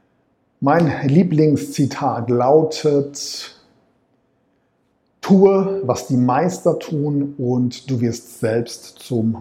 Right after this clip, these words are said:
Meister." Ähm, das ist von Konfuzius. Und die Quintessenz dieser Geschichte, für mich zumindest, lautet, dass wir oftmals nach irgendwelchen bestimmten Lösungen suchen, die wir auf Anhieb vielleicht nicht finden.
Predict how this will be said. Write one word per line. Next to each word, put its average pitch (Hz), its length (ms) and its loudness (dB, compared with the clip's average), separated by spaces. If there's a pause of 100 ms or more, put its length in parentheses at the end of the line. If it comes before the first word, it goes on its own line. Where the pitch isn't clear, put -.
Meister." 127 680 -6 (120)
Ähm, 113 240 -12
das - 140 -16
ist 123 100 -10
von 123 160 -2
Konfuzius. 156 840 -2 (480)
Und 113 120 -8
die 113 60 -2
Quintessenz 131 840 -2
dieser 123 260 -2
Geschichte, 123 680 -2 (340)
für - 120 -12
mich - 360 -2
zumindest, 113 440 -2
lautet, 117 380 -2
dass - 380 -8 (180)
wir 107 140 -6
oftmals 120 420 -2
nach 120 140 -4
irgendwelchen 120 500 -2
bestimmten 113 680 -2
Lösungen 131 800 2 (220)
suchen, 139 440 2
die 131 160 4
wir 131 180 4
auf - 400 -6
Anhieb 139 300 0
vielleicht 117 320 -2
nicht 110 140 -6
finden. 156 540 -2